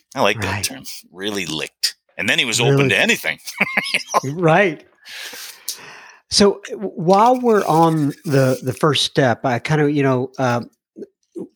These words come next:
Speaker 2: sometimes we're, uh, I, I'll skip over this, but, uh, the, the, the doctor's opinion is in there, right? In, in the first part of the big book, a-, as you know, uh, with all the Roman numerals. So talk to me a little bit about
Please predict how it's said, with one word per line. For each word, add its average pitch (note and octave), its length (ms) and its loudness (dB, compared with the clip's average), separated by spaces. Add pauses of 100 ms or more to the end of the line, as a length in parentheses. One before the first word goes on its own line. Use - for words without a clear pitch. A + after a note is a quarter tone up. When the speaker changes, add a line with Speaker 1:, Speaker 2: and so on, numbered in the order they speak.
(280)
Speaker 2:
sometimes F#3+ 520 2
we're, C#3+ 360 4
uh, A2 380 0
I, C3 160 4
I'll C#3 180 4
skip - 360 -2
over C3+ 260 4
this, G2+ 240 0
but, - 380 0
uh, G#2 260 4 (640)
the, C3+ 520 4
the, C3+ 300 2
the C3 160 2
doctor's F3+ 520 4
opinion A#2+ 460 4
is A2 180 2
in A2+ 140 2
there, E2+ 180 -2
right? G2+ 260 2
In, G#2 240 2
in A2 180 2
the G#2 80 -4
first A2 260 0
part A#2+ 220 4
of G2 60 2
the G2+ 100 2
big A#2 280 2
book, G2 220 -2
a-, A2+ 240 4
as A#2+ 200 4
you A#2+ 120 0
know, A2 320 2 (400)
uh, A2+ 800 4 (240)
with C3+ 160 4
all B2+ 200 6
the A#2+ 120 2
Roman A#2+ 380 2
numerals. A2+ 400 0
So - 140 0
talk - 420 0
to B3+ 60 4
me G3+ 160 6
a F3+ 80 6
little E3 320 6
bit D3 180 4
about A#2+ 360 2